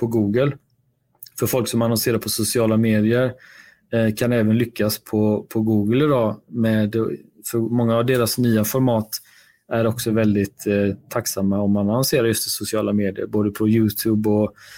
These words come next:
de här Discovery-annonserna på, eh, olika ställen som, eh,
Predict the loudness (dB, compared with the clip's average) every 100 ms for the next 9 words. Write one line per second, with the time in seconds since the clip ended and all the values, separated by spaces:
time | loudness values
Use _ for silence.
0 | -20 -6 -2 0 0 0 0 0 2 2
1 | 2 2 2 0 0 0 0 -2 -2 0
2 | -2 -6 _ _ -20 -6 -2 0 0 0
3 | -2 -2 0 2 2 0 -2 0 0 0